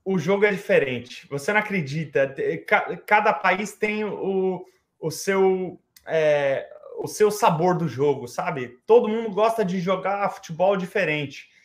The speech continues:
E, e na Grécia foi, foi muito diferente também. É, eu achei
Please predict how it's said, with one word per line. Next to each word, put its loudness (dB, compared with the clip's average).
E, -2
e -8
na 0
Grécia 2
foi, -2
foi -2
muito -2
diferente -2
também. -4
É, 0
eu 4
achei -2